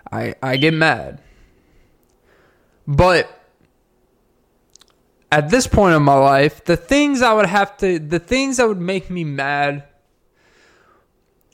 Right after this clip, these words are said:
would be things that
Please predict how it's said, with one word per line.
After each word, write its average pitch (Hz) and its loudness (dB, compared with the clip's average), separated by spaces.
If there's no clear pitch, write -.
would 165 4
be 214 4
things 208 0
that 165 0